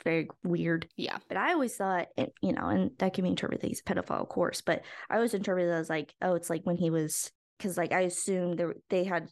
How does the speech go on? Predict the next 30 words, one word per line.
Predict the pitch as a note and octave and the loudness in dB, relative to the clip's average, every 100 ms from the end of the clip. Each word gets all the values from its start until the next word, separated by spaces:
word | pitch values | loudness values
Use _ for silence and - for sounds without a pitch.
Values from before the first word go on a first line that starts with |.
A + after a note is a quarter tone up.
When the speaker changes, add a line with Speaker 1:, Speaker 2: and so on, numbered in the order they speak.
| _ - | _ -6
Speaker 2:
The | F#3+ | 0
romance | F#3+ E3+ E3+ D#3 | 0 2 0 0
is | F3+ | 0
still | - - F3 | 2 2 2
there | D#3+ D#3+ D#3+ | 2 2 2
with | E3 F3+ | 0 0
her | E3 D#3+ E3 - | -2 0 -2 -4
kind | - G3 | -6 -4
of | F3 | -2
thing. | F3 F3 F#3 - | -2 0 -4 -8
Speaker 1:
Yeah, | C#4 C4+ D4 C4 F3+ F3 | -6 -2 0 2 2 2
like, | F#3+ F#3 | 0 0
from | G#3 | 2
when | G3+ G3 | 4 4
they | G3 F#3 | 4 2
m-, | F3+ F#3 - | 2 -2 -4
first | - F3+ F3 | 0 -2 0
met. | G#3 A#3+ G#3+ | 0 0 0
That's | F#3 A3 | -2 -2
what | C4 | 0
I | F#3+ F3 | 2 2
assumed. | F3 F3+ - E3 E3+ F3 A3+ - _ | 2 0 0 2 2 2 0 -2 _
But | F3+ | 0
that | A#3 | 2
was | D4 | 4
my, | A#3 G#3 F#3+ | 4 4 2
that | A#3+ | 2
was | D4+ | 2
my | G#3 D#3 D#3+ | 2 0 0
theory | - C2+ C#2 - | 0 0 2 0